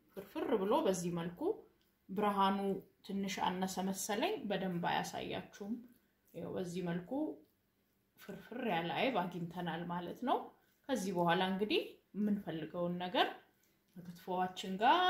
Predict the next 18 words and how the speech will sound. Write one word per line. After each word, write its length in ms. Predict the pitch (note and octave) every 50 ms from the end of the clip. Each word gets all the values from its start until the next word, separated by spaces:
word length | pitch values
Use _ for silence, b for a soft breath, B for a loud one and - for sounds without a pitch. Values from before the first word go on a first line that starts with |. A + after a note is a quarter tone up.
| F#4 F#4
ከዶሮ 880 | - - G#3+ E3 E3+ F3 G3+ G#3+ A#3+ C4 C4+ C4+ C4+ - - F#3+ F3 E3+ E3
ወጥ 200 | F3 G3 G#3 G#3 -
ጋር፣ 260 | - D4 D#4 D#4 D#4+ F4 - - - _ _ _ _ _ _ _ _ _ _ _ _ _ _ _ _ _ _ -
ከጎመን 840 | - A3 F#3+ F#3 F#3 F#3+ F#3 F3 F3 F#3 F#3+ F3+ F#3 G3 G#3 A3 A3+
ጋር 180 | B3+ E4 F4+
አድርገን 480 | C#4 G#3 G3 G3+ G3+ - - D4+ G#4+ B4+ - - - _ _ _ _ _ _ _ -
በምንፈልገው 760 | F4 F4+ D#4+ C4+ A#3+ A3 - G3 F#3 G3 F#3+ F#3 F#3+ F#3+ F#3+
መልኩ 280 | G3+ A3 A3 - - - A4 C5 - - -
አይባችንን 600 | - - G3+ F3+ F3 F#3+ - - - G3+ C4 F4+ G#4 F#4
በቀላሉ 580 | G#3+ F3+ E3+ - - F3 F3 E3+ F3+ F3 F#3 A#3+ F4+ A4 - - b b b b b b -
አዘጋጅተን 720 | - F3+ F3 F3 F#3 F3 F#3+ F3+ F#3+ - - - E4+ G#4 A4+ - - -
መመገብ 460 | G3+ F#3+ F3 E3+ E3+ E3+ F3 F3+ E3+
እንችላለን 640 | E3+ F3 E3+ - - F3 E3+ E3 E3 E3+ F3 F3+ F3 E3+
ማለት 340 | F3 F3 F3 F#3 G3+ - -
ነው። 140 | C#4 F4+ B4 C#5+ - - - _ _ _ _ _ - - - _ _ - -
ስለተመለከታችሁኝ 1160 | - G#3 G#3 A3 A#3 - C#4+ C#4 C#4+ C#4+ C#4+ C#4+ C#4+ C#4+ C#4 C#4+ C#4 C4+ C4+ - - C#4 C4+ C4
በጣም 300 | B3 A#3 A#3 B3 B3 B3
አመሰግናለሁ። 1000 | B3+ B3 A#3+ B3 A#3+ A#3+ A#3+ G#3+ - - A3+ A#3+ A#3 A3+ A3+ A#3 A#3 A3+ A3+ A3+